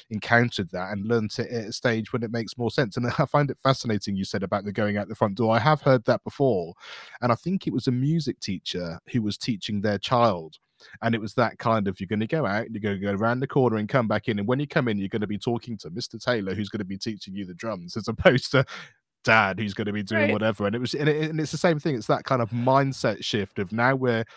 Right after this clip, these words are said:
Speaker 1: in this environment and it's gonna look and feel a certain way, as
Speaker 2: Right.
Speaker 1: opposed to, and I think, like you say, that's, that's so important in, <laughs> in, in so many different factors. I love it. Um, and Anjali, one of the things that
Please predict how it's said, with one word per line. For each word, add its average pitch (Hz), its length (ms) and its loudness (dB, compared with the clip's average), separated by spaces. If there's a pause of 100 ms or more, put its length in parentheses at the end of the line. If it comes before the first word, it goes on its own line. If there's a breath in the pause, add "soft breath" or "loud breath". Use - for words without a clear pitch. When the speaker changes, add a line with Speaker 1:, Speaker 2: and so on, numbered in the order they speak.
(160 loud breath)
Speaker 1:
in 104 180 -4
this 117 240 -2
environment 98 520 -2
and 98 120 -10
it's 90 80 -14
gonna 101 180 -4
look 104 340 -4
and 104 140 -14
feel 107 260 -2
a 95 60 -8
certain 98 380 -4
way, 92 320 -6
as 110 80 -4
Speaker 2:
Right. - 80 -10
Speaker 1:
opposed 104 380 -2
to, 120 280 -4
and 131 80 0
I 131 60 2
think, 139 320 -4
like 135 100 0
you 131 60 -6
say, 143 220 0
that's, - 340 -4 (320 loud breath)
that's 127 180 0
so 127 200 4
important 117 520 -2
in, 98 180 -4
<laughs> - 640 -6
in, 113 200 -4
in 104 180 -10
so 113 160 -6
many 104 160 -8
different 95 400 -12
factors. 92 420 -10
I 95 60 -8
love 110 220 -6
it. - 100 -20 (560 loud breath)
Um, 147 380 6 (120)
and 147 140 2
Anjali, 165 320 0
one 139 160 -4
of 190 80 -4
the 196 80 -2
things 139 400 -2
that 113 220 0